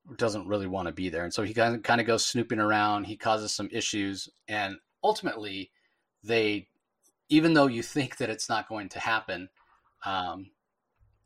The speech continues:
they are actually allowed to leave. Like, I, I think in the second issue, it re-,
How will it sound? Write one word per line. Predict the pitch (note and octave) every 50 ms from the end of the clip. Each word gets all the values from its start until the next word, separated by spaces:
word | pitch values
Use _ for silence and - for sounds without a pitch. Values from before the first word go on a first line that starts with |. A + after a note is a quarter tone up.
| _ _ -
they | A#2 B2 B2 A#2
are | A2+ A2+
actually | G#2+ G#2+ - - - A2+ G#2 F#2+
allowed | F#2 F#2+ G2 F#2 F2 -
to | - -
leave. | E2+ F#2+ F#2+ D2+ - -
Like, | E2+ E2
I, | - F#2 - A2 A#2 - -
I | A2
think | - - C#3 B2+ - - _ _ _ _ _ _ _ _ _ - B2+ - _ _
in | A2+ A2 G#2+ G#2+ G2+ G2+ G2 G2
the | F#2 G2
second | - - E3 D#3+ - A#2
issue, | G2+ G2 - - G#2 G2
it | F2+
re-, | G2+ A2 A2+